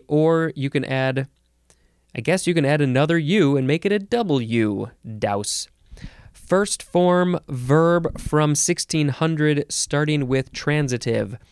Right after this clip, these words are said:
One, to plunge into water do, is to douse. Now,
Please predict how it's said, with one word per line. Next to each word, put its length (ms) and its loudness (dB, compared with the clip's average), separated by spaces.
One, 720 2
to 140 2
plunge 880 0
into 440 0
water 640 2
do, 160 -2
is 180 -2
to 140 -4
douse. 640 -2
Now, 220 -4